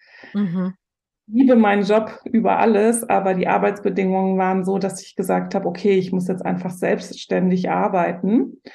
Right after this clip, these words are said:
Speaker 1: Mhm.
Speaker 2: Darüber bin ich sehr froh. Also das passt sehr, sehr gut zu mir, weil, ähm, ich die Sicherheit darin sehe, dass ich mehrere Standbeine habe. Ja, man kann einen Job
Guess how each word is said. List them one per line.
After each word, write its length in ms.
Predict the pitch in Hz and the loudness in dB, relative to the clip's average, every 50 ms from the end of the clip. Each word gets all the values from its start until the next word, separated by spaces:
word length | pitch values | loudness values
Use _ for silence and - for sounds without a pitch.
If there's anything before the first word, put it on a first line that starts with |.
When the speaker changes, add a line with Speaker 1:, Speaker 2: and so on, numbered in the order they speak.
| - - | -8 -6
Speaker 1:
Mhm. 380 | 226 190 196 220 214 226 247 - _ _ _ _ _ _ _ _ | -6 -4 -2 -2 -2 -2 -4 -8 _ _ _ _ _ _ _ _
Speaker 2:
Darüber 340 | - 220 220 226 220 226 226 | 2 4 4 6 6 6 4
bin 200 | 208 226 226 226 | 6 4 4 4
ich 180 | 220 220 - - | 4 2 0 0
sehr 160 | 220 208 214 | 0 0 0
froh. 440 | 208 - - - - 165 151 156 156 | 0 -4 -10 -8 -4 -2 0 0 0
Also 180 | 175 180 185 | 0 -2 -2
das 200 | 180 196 190 - | -4 -4 -6 -6
passt 420 | - - 208 196 - - - - _ | -6 -6 -6 -6 -6 -8 -14 -6 _
sehr, 180 | 202 202 202 | 0 0 2
sehr 140 | 190 202 196 | 2 0 0
gut 200 | 180 214 233 226 | 0 0 -2 -2
zu 140 | - - 247 | -2 0 2
mir, 460 | 240 240 247 247 262 262 262 247 226 | 4 6 6 6 6 6 4 4 4
weil, 260 | 202 196 196 202 202 196 | 4 4 4 2 2 2
ähm, 760 | 196 196 185 185 190 190 185 190 190 190 185 180 180 180 180 _ _ _ _ _ _ _ _ _ _ _ _ _ - - - | 0 0 0 0 0 0 0 0 0 0 -2 -4 -6 -12 -16 _ _ _ _ _ _ _ _ _ _ _ _ _ -18 -4 -2
ich 180 | 226 - - - | -2 -2 -2 -2
die 120 | 196 202 | -4 0
Sicherheit 640 | 175 202 226 - 233 214 202 196 196 196 190 190 - | 0 0 2 2 2 2 2 2 2 0 0 2 0
darin 280 | 196 190 196 190 190 | 0 0 2 0 0
sehe, 280 | 185 196 196 190 202 196 | 0 0 0 0 0 0
dass 220 | 196 196 196 - | 0 -2 -4 -4
ich 100 | 190 - | -4 0
mehrere 380 | 214 226 254 240 214 190 185 208 | 2 2 4 4 2 0 -2 -4
Standbeine 680 | - - - 226 269 285 - 202 165 170 165 165 170 175 | -4 0 0 2 2 2 2 0 0 0 0 -4 -6 -6
habe. 240 | 160 165 170 - | -8 -8 -6 -2
Ja, 100 | 180 185 | -2 0
man 160 | 185 185 185 185 | 0 0 -2 -4
kann 220 | 185 - 196 196 | -4 -4 -2 -2
einen 100 | 190 190 | 0 0
Job 340 | 180 202 202 214 208 - | 2 2 0 0 -2 -6